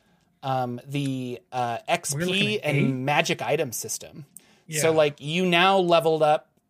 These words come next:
Speaker 1: based on how many sessions you joined, not how many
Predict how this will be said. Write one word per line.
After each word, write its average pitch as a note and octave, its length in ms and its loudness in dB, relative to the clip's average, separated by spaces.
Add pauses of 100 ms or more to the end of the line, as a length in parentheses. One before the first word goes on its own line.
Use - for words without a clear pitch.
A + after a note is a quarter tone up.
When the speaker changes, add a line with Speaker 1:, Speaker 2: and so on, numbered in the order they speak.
(340)
Speaker 1:
based D#3+ 400 0
on D3 120 -2
how D#3+ 240 -2
many D3 220 -6
sessions C#3+ 680 -4
you C#3 100 -8
joined, C#3 800 -2
not D3+ 460 0
how D3+ 300 -2
many C3+ 560 -6